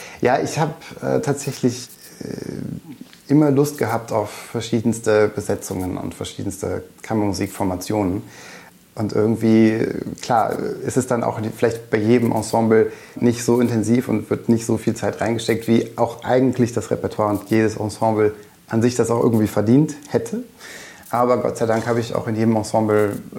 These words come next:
irgendwie Mitstreiterinnen und Mitstreiter gefunden, die es auch ganz ähnlich handhaben.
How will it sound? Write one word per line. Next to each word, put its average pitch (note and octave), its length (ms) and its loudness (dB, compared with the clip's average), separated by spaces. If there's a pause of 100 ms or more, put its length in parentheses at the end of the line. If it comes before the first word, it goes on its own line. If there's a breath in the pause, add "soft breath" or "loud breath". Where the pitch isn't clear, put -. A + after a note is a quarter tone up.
(120)
irgendwie A#2 320 -4
Mitstreiterinnen A2 640 -4
und A2 100 -2
Mitstreiter A2+ 380 -4
gefunden, A#2 420 0
die A2 100 2
es - 240 -4
auch - 280 -6
ganz A2+ 180 -2
ähnlich A#2 380 0
handhaben. A#2 500 0